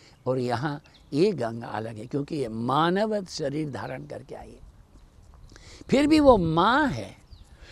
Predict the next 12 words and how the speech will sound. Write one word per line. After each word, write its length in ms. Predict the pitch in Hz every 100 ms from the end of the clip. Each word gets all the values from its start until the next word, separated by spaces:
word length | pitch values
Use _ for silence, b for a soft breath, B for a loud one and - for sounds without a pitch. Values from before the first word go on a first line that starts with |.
| B
और 80 | 208
वो 60 | 269
माँ 240 | 254 285
तो 120 | 294
है, 300 | 277 262 170 -
मान 180 | 175 202
लिया, 340 | 127 98 - -
उसको 240 | - 156 220
तो 120 | 247
नहीं 160 | 262
बहाना 360 | 233 127 127 127
चाहिए, 280 | 127 110